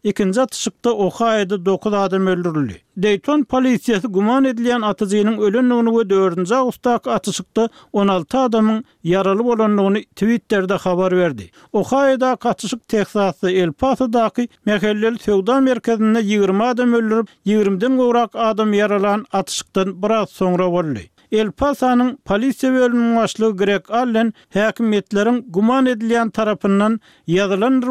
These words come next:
we internetde ýerleşdirilen röýdülýän manifesti tapanlygyny, onda emigrantlara garşy meýillerin hem beýan edilenligini aýtdy.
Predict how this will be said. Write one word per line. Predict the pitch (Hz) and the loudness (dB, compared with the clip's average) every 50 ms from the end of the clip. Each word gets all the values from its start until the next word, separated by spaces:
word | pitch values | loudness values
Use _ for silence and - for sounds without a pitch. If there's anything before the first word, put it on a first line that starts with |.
| 240 | 0
we | 240 240 233 | 0 0 0
internetde | 226 208 208 156 - 208 202 190 202 196 190 175 - - 269 | 0 -2 -2 0 0 -2 0 0 0 0 0 -2 -2 -2 0
ýerleşdirilen | 262 254 262 247 233 247 240 185 - - 254 220 240 233 233 226 220 214 | 0 2 2 0 0 0 -2 -2 -2 -4 -4 -2 0 0 2 0 0 0
röýdülýän | 226 220 220 202 214 208 196 202 208 208 214 208 _ _ _ _ - | 0 0 0 0 0 0 0 2 0 0 -2 -6 _ _ _ _ -2
manifesti | 165 196 208 208 196 - - 202 190 185 - - 208 | 0 0 2 0 0 0 0 0 0 0 -2 -4 -6
tapanlygyny, | - 208 196 185 - 208 202 202 196 196 185 165 175 | -4 -2 -4 -2 -2 -2 -2 0 0 0 0 0 0
onda | 208 196 185 185 190 214 247 - _ - _ - | 0 0 0 2 0 0 -2 -4 _ -16 _ -4
emigrantlara | 233 208 202 208 196 175 180 196 185 180 - - 196 196 208 254 269 | -2 0 0 0 0 0 0 0 -2 -2 -4 -4 -2 0 0 0 0
garşy | 254 202 - 226 | 0 0 0 0
meýillerin | 220 226 226 214 202 202 214 208 208 160 | 2 2 2 0 0 0 0 0 0 0
hem | 175 196 202 202 | 0 0 0 0
beýan | 180 180 180 180 185 180 | 0 0 2 2 0 0
edilenligini | 180 160 165 180 180 175 175 175 175 190 208 | -2 -2 -2 -2 0 0 2 0 2 2 0
aýtdy. | 202 180 - _ - - 85 | 0 -2 -4 _ -12 -14 -14